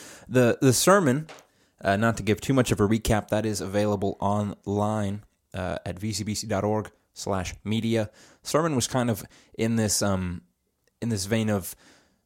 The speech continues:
doubting that God is good when you see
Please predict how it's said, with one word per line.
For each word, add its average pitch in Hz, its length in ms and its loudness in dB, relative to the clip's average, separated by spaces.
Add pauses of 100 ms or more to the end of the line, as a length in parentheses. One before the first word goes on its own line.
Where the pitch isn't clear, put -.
(680)
doubting 139 420 4
that 117 220 -4
God 120 240 6
is 113 180 -2
good 113 300 0
when 107 120 -2
you 107 120 0
see 101 500 -2